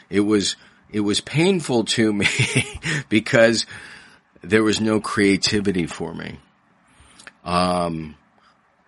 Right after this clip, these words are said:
to solve a problem. Even e-, the problems were already solved by either his knowledge article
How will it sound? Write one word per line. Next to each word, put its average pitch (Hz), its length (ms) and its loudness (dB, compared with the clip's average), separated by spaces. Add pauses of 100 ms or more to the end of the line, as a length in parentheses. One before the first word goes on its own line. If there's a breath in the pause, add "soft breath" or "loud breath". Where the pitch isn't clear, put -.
to 98 120 -4
solve 104 420 2
a 101 80 -2
problem. 98 920 0
Even 104 680 0 (460 loud breath)
e-, 85 360 -2
the 104 180 -2
problems 131 580 4
were 110 140 4
already 107 300 4
solved 101 540 2
by 87 220 0
either 92 480 -2
his 85 240 0
knowledge 104 480 2
article 101 460 -2